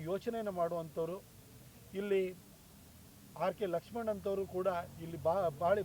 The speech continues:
ಬದುಕಿದಂತಹ ಜಾಗ ಇದು. ಇಲ್ಲಿ ಭಾರತೀಯ ವಿದ್ಯಾಮಂದಿರ ಇದೆ, ಕೇಂದ್ರ ಸರ್ಕಾರದ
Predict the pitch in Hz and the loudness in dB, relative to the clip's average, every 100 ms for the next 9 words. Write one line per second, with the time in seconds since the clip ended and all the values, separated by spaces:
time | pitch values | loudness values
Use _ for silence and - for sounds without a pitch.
0 | 151 208 233 220 202 175 175 185 214 214 | 0 -2 0 0 0 -2 -2 2 2 0
1 | - - - - - 156 208 220 180 139 | -12 -18 -20 -18 -4 2 4 2 0 -4
2 | 175 - - - - - - - 185 180 | -8 -10 -16 -20 -20 -20 -20 -16 -8 -4
3 | 175 170 160 175 175 175 165 202 226 190 | -2 2 4 4 0 -4 0 2 2 0
4 | 170 160 151 170 160 - 190 196 190 165 | -2 -2 -2 -6 -6 -4 -2 0 0 0
5 | 185 175 | 2 0